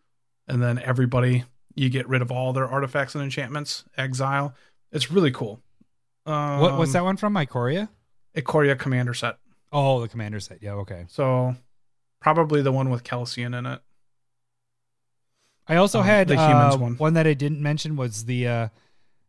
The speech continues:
Speaker 2: Feldar Retreat, which I liked it, and I didn't
Speaker 1: Yeah.
Speaker 2: realize that it was still in so many, but that was from Zendikar Rising. That's eighteen thousand decks. That one
Speaker 1: It's
Speaker 2: has
Speaker 1: one
Speaker 2: the
Speaker 1: of the
Speaker 2: landfall trigger stuff.
Speaker 1: Yeah,
Speaker 2: Like,
Speaker 1: it's one
Speaker 2: and
Speaker 1: of the
Speaker 2: it
Speaker 1: best landfall
Speaker 2: Yeah.
Speaker 1: cards out there, being an enchantment for
Speaker 2: 'Cause
Speaker 1: sure.
Speaker 2: it, it,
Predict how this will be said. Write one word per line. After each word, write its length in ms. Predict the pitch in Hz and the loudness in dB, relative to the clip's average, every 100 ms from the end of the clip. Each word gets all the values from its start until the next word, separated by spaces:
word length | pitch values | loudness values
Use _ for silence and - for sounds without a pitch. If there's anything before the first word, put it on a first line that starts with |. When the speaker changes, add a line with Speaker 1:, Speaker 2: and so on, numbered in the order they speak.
| _ - | _ 0
Speaker 2:
Feldar 440 | 156 165 170 170 | 2 4 4 2
Retreat, 520 | 151 123 - 147 202 | 2 -4 -4 -2 -2
which 340 | 151 123 - - | -4 -6 -8 -10
I 100 | - | -2
liked 380 | 139 131 139 143 | 0 2 0 0
it, 120 | 170 | -4
and 60 | 143 | -2
I 60 | 131 | -2
didn't 200 | 135 123 | -2 -4
Speaker 1:
Yeah. 80 | |
Speaker 2:
realize 440 | 120 131 123 123 117 | -2 0 0 -2 -2
that 100 | 123 | -4
it 40 | |
was 140 | 123 117 | -4 -6
still 300 | - 127 123 | -4 -4 -2
in 180 | 120 110 | -4 -6
so 140 | - 117 | -6 -6
many, 200 | 113 113 | -4 -6
but 220 | - 131 | -8 -8
that 100 | 131 | -6
was 120 | 127 | -8
from 160 | - 123 | -6 -6
Zendikar 440 | 113 120 117 113 | -4 -6 -6 -6
Rising. 320 | 110 113 110 110 | -4 -4 -4 -6
That's 200 | 107 101 | -8 -6
eighteen 320 | 127 117 120 | -8 -6 -8
thousand 300 | 123 117 107 | -6 -6 -6
decks. 200 | 110 110 _ _ _ - | -8 -8 _ _ _ -4
That 80 | 151 | 0
one 80 | 151 | 2
Speaker 1:
It's 20 | |
Speaker 2:
has 60 | |
Speaker 1:
one 80 | 156 | 2
Speaker 2:
the 40 | 147 | 0
Speaker 1:
of 60 | |
the 40 | 131 | 0
Speaker 2:
landfall 480 | 127 131 120 123 113 | -2 -4 -2 -4 -4
trigger 360 | - 113 104 | -4 -6 -6
stuff. 340 | - - 95 127 | -8 -10 -10 -10
Speaker 1:
Yeah, 200 | 117 113 | -12 -12
Speaker 2:
Like, 180 | 127 110 | -8 -4
Speaker 1:
it's 140 | 151 | -2
one 140 | 170 175 | 2 2
Speaker 2:
and 20 | |
Speaker 1:
of 60 | |
the 60 | 156 | 2
Speaker 2:
it 40 | |
Speaker 1:
best 240 | 135 147 - | 2 0 2
landfall 540 | 135 127 131 123 123 | 0 0 -2 -2 -4
Speaker 2:
Yeah. 100 | 120 101 | -6 -6
Speaker 1:
cards 300 | 135 127 120 | -4 -2 -4
out 220 | 123 127 | -8 -10
there, 140 | 110 | -16
being 360 | 117 131 131 127 | -8 -6 -2 -2
an 120 | 123 | -4
enchantment 600 | 123 123 127 113 110 - | -6 -8 -10 -10 -14 -18
for 140 | - | -12
Speaker 2:
'Cause 140 | 131 151 | -2 0
Speaker 1:
sure. 180 | 156 139 | 0 -4
Speaker 2:
it, 40 | |
it, 120 | 147 | -8